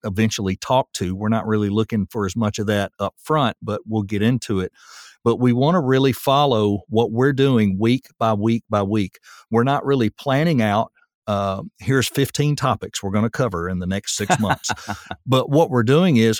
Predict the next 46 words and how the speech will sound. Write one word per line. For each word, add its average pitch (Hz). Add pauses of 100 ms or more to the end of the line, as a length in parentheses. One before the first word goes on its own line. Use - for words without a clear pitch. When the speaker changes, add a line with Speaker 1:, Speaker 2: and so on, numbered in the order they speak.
Speaker 1:
whatever 131
comes 143
up 147 (140)
with 131 (240)
the 120
three 147
of 147
us 101
during 120
a 110
week 120
or 110
a 101
two-week 123
span, 127
we're 104
gonna 107
say, 104
"Hey, 120
we 107
need 107
to 101
get 98
that 98
on 98
the 90
podcast. 104
People 98
Speaker 2:
Yeah. 87
Speaker 1:
will 85
be 92
interested 92
to 90
hear." 117 (140)
Speaker 2:
Something 85
to 117
Speaker 1:
It's, 82
Speaker 2:
get -
to 127
talk 80
Speaker 1:
it's -
the 123
Speaker 2:
about. 117
Speaker 1:
real 135
life 127
stuff -